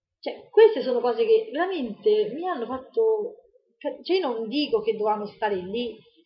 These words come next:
a fare cicci bau bau ai figli, però magari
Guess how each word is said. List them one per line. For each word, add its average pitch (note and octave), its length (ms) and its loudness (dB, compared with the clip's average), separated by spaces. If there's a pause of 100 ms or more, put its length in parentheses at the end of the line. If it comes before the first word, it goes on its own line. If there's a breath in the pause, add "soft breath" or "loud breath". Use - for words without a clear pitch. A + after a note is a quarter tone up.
(180)
a A3 120 -6
fare A3 340 0
cicci A#3+ 340 -10
bau G#3+ 200 2
bau G3+ 540 2
ai G3+ 240 2
figli, G#3 600 -6
però B3+ 380 2 (320)
magari A#3+ 500 0